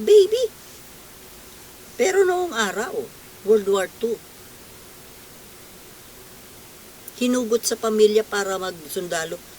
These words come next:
Tinuruan lang na humawak at magpaputok ng baril. Yun na. Ano naman mga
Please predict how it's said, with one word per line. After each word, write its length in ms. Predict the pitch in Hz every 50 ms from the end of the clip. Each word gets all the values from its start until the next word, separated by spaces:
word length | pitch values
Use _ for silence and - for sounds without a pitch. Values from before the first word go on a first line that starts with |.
| - - - - - - - - -
Tinuruan 640 | - 233 226 220 214 208 226 220 208 214 214 208 202
lang 180 | 202 196 196
na 300 | 190 190 185 175 165 - - - - - - - - - - - - - - - - - - - - - - - - - - - - - - - - - - - - - - - - -
humawak 480 | 214 208 202 202 202 202 202 214 208 208
at 80 | 202 -
magpaputok 640 | 202 190 - - 185 - 190 196 - 202 - -
ng 160 | 175 175 170 165
baril. 320 | 156 151 147 151 165 175 190 - - - - - - - - - - - - - - 180
Yun 160 | 196 240 269
na. 160 | 349 330 226 - - - - - - - - - - - - - - - - - - - - - - - - -
Ano 120 | 233 269 359
naman 240 | 359 359 359 339 320
mga 160 | 320 311